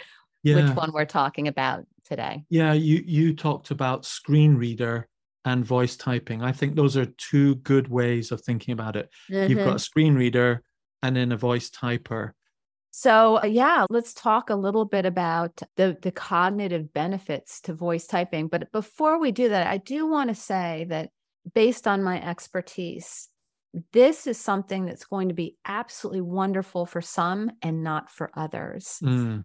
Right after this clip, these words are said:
Speaker 2: Because some people think out loud very, very well, or they can just kind of let their thoughts flow and they don't even know what they're thinking until they've said it, and they kind of process their own words. And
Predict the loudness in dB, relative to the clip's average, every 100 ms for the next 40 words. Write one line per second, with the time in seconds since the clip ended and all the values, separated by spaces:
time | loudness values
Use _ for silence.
0 | -12 -6 -2 -2 -2 -2 0 0 -4 -6
1 | -8 -4 -2 0 0 -2 -6 _ _ _
2 | _ _ _ _ _ 4 6 4 0 0
3 | 2 2 0 -4 -2 -2 -4 -8 -10 -12
4 | -4 0 0 0 -4 -6 -6 -6 -8 -6
5 | -6 -6 -6 -6 -4 -4 -4 -4 -2 -2
6 | -2 -10 -8 -6 -4 -6 -10 -12 -8 -2
7 | 0 -2 -8 -10 -8 -8 -10 -2 2 2
8 | 0 -8 -18 -18 _ _ -20 -6 2 4
9 | 4 4 0 0 0 2 0 0 0 2
10 | 0 -2 -6 -6 -8 -8 -6 -4 -4 -4
11 | -6 -8 -10 -8 -8 -8 -6 0 0 0
12 | -2 -6 -8 -8 -8 -8 -8 -2 0 0
13 | -4 -6 -4 -6 -4 -6 -6 -6 -2 0
14 | 0 0 -2 -4 -6